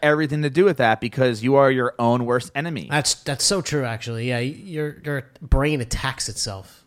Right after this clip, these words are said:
Speaker 1: Yeah. You can, and, and, and you, it's so easy to become overwhelmed. It's so easy. I was, the other day,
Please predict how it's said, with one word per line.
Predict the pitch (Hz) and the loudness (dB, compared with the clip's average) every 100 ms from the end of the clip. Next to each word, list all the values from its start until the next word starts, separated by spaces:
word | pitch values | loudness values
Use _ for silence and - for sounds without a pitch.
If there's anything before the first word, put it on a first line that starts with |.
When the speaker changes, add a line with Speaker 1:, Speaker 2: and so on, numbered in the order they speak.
| _ | _
Speaker 1:
Yeah. | 110 175 - - _ _ _ _ _ _ | 2 2 2 -6 _ _ _ _ _ _
You | 127 190 240 | 0 2 6
can, | 214 196 175 - | 6 4 -2 -4
and, | 165 170 | -4 0
and, | 160 170 180 - | 2 4 2 2
and | 196 | 4
you, | 202 185 143 - | 6 4 2 -2
it's | 147 139 | -2 -2
so | - - 196 202 196 | -4 2 6 6 4
easy | 170 185 170 156 | 2 0 2 0
to | 143 | -2
become | 127 131 123 | -2 -2 -2
overwhelmed. | 117 120 117 113 107 76 - _ - | -2 0 0 0 -2 -4 -12 _ -6
It's | 127 | -6
so | - - 185 196 180 | -6 -6 -2 0 0
easy. | 156 151 127 95 - - | 0 -4 -4 -6 -6 4
I | 233 | 6
was, | 233 170 | 6 0
the | 160 190 | -8 0
other | 185 208 220 | 4 4 4
day, | 190 170 139 135 | 2 4 4 2